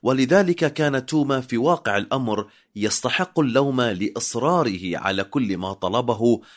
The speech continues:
حتى يدخل حظيرة الإيمان. لقد امتدح المسيح أولئك الذين يؤمنون بشروط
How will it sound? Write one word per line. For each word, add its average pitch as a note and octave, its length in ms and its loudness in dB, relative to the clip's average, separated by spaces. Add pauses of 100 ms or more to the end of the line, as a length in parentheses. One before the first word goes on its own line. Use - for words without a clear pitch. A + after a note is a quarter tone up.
(120)
حتى F#2+ 640 -6
يدخل F2+ 600 -2 (200)
حظيرة E2 600 -6
الإيمان. D2+ 500 -12 (1040)
لقد B2 360 -2
امتدح D3 500 0
المسيح F2 680 -4 (420)
أولئك E3+ 420 0
الذين G#2 440 0
يؤمنون G2+ 720 -2
بشروط A2+ 680 -4